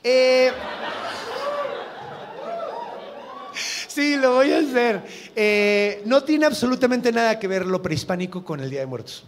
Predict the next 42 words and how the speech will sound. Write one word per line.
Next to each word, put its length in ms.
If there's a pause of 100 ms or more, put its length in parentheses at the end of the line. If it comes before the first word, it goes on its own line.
(140)
Absolutamente 800
nada. 340
Si 180
te 120
dicen 480
que 160
sí, 380
que 100
la 140
chingada, 420 (420)
pues 120
no. 340 (300)
<laughs> 580 (220)
Eh, 720
si 140
se 80
fijan, 280
yo 120
no 120
puse 280
nada 260
de 100
Día 160
de 80
Muertos 360
aquí, 360 (440)
porque 240
no, 120 (200)
o 80
sea, 180
¿sabes 320
qué 100
hubiera 220
sido 380
una 260
buena 500 (320)
onda 300
de 100
Día 160
de 80
Muertos 380
aquí? 260